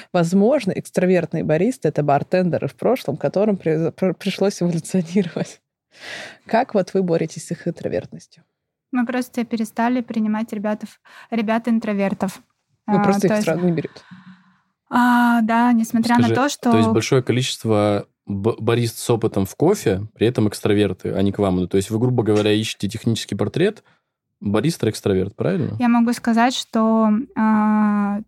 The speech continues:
Speaker 2: тот штат ребят, который у нас сейчас работает, это практически все ребята, которые пришли без опыта.
Speaker 3: Вот, кайф.
Speaker 2: Это абсолютно
Speaker 3: Да.
Speaker 2: практически все. То есть у тех, кто пришёл с опытом,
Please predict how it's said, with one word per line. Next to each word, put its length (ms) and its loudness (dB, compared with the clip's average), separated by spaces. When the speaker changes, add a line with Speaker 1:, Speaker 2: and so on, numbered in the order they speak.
Speaker 2:
тот 160 -2
штат 380 -4
ребят, 320 -2
который 300 -4
у 40 0
нас 140 -4
сейчас 280 -16
работает, 560 -4
это 260 -4
практически 580 -10
все 220 -8
ребята, 340 -4
которые 280 -6
пришли 260 -8
без 200 -4
опыта. 220 -8
Speaker 3:
Вот, 240 -18
кайф. 240 -12
Speaker 2:
Это 340 -2
абсолютно 640 -4
Speaker 3:
Да. 40 -6
Speaker 2:
практически 720 -6
все. 400 -6
То 80 -6
есть 220 -6
у 640 -4
тех, 160 -2
кто 220 -6
пришёл 480 -4
с 120 -6
опытом, 540 -2